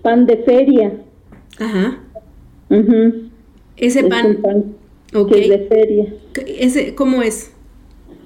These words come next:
Speaker 1: Pues, se puede, es con ajonjolí nada más. Es un pan, este, largo, por decir, y se le pone ajonjolí encima, pero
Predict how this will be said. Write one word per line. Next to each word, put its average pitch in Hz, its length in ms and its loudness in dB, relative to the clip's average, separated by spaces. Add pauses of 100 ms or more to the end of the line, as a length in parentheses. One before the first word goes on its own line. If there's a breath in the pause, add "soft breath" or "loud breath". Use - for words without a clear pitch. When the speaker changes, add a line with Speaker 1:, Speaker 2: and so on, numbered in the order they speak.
(840)
Speaker 1:
Pues, 262 360 2 (420)
se 247 140 2
puede, 339 720 0
es 370 140 -2
con 480 200 4
ajonjolí 294 640 4
nada 311 260 4
más. 302 240 6 (640)
Es 294 240 2
un 294 240 6
pan, 269 300 2
este, 190 920 2 (1500)
largo, 247 540 2
por 226 180 2
decir, - 600 2 (640 soft breath)
y 208 120 2
se - 180 2
le 226 100 2
pone 233 300 0
ajonjolí 233 1000 0 (680)
encima, 311 720 2 (360)
pero 214 220 2